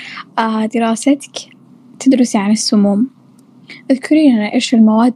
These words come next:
الكيميائية السامة، وإذا موجودة قاعدة لهذه المواد، قاعدة تتبعوها، اشرحيها لنا.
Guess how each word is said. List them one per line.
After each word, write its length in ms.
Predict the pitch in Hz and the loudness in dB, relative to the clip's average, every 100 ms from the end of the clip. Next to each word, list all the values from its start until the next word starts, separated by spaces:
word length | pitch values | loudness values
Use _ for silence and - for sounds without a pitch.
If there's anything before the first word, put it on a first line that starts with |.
| - | -2
الكيميائية 720 | 233 - 240 233 226 269 285 | -4 0 2 2 2 2 2
السامة، 640 | 240 - 214 196 196 214 226 _ - _ - - - - | 0 -2 -2 0 -2 -6 -8 _ -20 _ -20 -20 -20 -6
وإذا 400 | - 220 240 247 | -2 0 2 2
موجودة 560 | 233 240 240 285 311 240 | 4 4 4 2 0 0
قاعدة 680 | 233 - 247 226 202 190 247 - - | -2 -2 -2 0 -2 -2 -6 -6 0
لهذه 300 | 233 233 220 | 2 2 2
المواد، 540 | 208 220 208 196 - - - - | 2 2 0 -2 -6 -12 -12 0
قاعدة 260 | 240 226 | 2 2
تتبعوها، 840 | 220 240 - 226 214 220 220 214 208 _ - | 2 -2 -2 0 2 2 2 0 -4 _ -14
اشرحيها 500 | - - 262 240 226 | -4 0 0 0 0
لنا. 280 | 208 208 | 0 -2